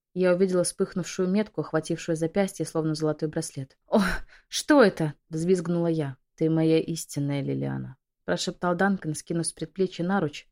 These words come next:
и показав свою пылающую метку. "Дракон давно это понял, а я долго сопротивлялся. Но теперь мы с ним оба едины. Ты моя пара", — хрипло пророкотал Данкан, целуя в губы. "Моя".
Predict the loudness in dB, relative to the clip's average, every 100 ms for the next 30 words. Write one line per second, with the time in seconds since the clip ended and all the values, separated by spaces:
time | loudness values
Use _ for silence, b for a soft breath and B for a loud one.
0 | _ -12 -6 -2 0 0 -4 -2 -2 -2
1 | 0 0 0 -2 -2 -2 -6 -16 -20 _
2 | _ -4 2 2 2 2 2 2 0 0
3 | 0 -2 -2 -2 -2 -6 -12 _ -6 0
4 | 2 4 2 0 -4 -8 -8 -6 -4 -2
5 | -4 -8 -18 _ _ _ -6 -4 0 4
6 | 4 2 0 -4 -2 0 2 0 0 -4
7 | -6 -12 _ _ -2 2 2 2 0 -6
8 | -6 -12 -10 2 2 4 0 0 -2 -2
9 | -2 0 2 2 2 -2 -4 0 0 0
10 | -4 -4 -6 -14 _ -2 2 2 0